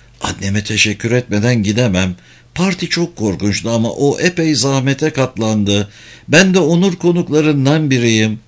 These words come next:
Tam odanın kapısını vuracağı sırada annesinin sesini duydu. Tara, "Ama bu gece geleceğinden haberim yoktu." diyordu.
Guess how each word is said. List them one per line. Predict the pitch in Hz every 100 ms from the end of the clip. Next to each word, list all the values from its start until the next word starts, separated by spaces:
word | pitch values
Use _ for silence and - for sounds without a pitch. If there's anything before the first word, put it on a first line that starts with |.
| _ _ - - - -
Tam | 185 202
odanın | 180 180 180 180
kapısını | 156 156 151 156 170
vuracağı | 139 151 147 131 147
sırada | 139 92 78 104
annesinin | 120 147 139 131 135 139
sesini | - 110 92 95 101
duydu. | 87 85 82 82 - - _ _ - - -
Tara, | 127 117 90 98 92 - -
"Ama | 156 120 107
bu | 143
gece | 117 107
geleceğinden | 123 123 127 120 135 135
haberim | 135 131 147 143
yoktu." | 143 190 - 147
diyordu. | 123 113 110 107 110